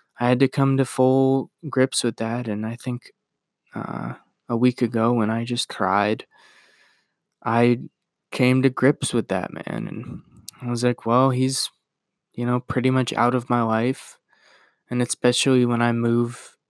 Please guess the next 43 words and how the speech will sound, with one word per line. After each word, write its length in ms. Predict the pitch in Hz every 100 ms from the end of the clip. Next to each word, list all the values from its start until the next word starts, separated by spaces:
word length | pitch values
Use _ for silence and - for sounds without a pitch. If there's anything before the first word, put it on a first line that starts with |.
| _
out 160 | - 120
of 140 | 117
state, 500 | - - 107 123 120 - _ _ _ _ _ _ _ _ _ _ -
I 440 | 113 117 117 110
don't 240 | - 117 87
know 140 | 127
when 200 | 117 127
the 80 | 127
next 260 | 104 104 -
time 440 | 120 113 113 117 _ _ _ -
will 180 | 117
be 180 | 113 120
that 140 | 110 107
I 80 |
see 320 | 107 - 117 117
him. 380 | 110 107 120 - _ _ _ _ _ _ _ - _ _ _ _ _
Um, 520 | 120 117 113 - - - _ _ _ _ _ _ _ _ -
I'm 100 | 120
sure 240 | 120 - 123
I'll 140 | 117
see 240 | 120 123 113
him 160 | 113
sometime 440 | - 120 120 101 104
in 80 |
the 60 | 110
future, 380 | - 113 - 110
but 120 | 95
I 60 | 107
don't 140 | 107
know 140 | 98
when 200 | 101 113
that 140 | 110 95
would 180 | 104 101
be 320 | 110 113 107
and 240 | 107 - _ - - - - _ _ -
what 140 | 107
kind 160 | 127 117
of 100 | 113
state 320 | - 117 95
he'll 140 | 117
be 300 | 101 110 110
in. 220 | 101 101
I'm, 200 | 104 110